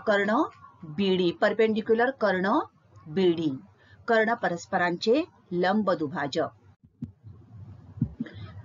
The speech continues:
आपण आकृती घेतली काढून, सिद्धता आता लिहिणार आहोत आपण. बघा,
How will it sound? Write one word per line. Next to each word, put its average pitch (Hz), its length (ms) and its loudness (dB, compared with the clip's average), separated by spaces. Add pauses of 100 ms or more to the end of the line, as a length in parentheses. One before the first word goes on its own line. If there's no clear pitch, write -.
(500)
आपण - 260 8
आकृती 196 460 6
घेतली 208 340 4
काढून, 226 320 6 (600)
सिद्धता 208 480 2
आता 208 200 2
लिहिणार 208 320 0
आहोत 214 260 -2
आपण. 247 320 2 (1500)
बघा, 190 220 0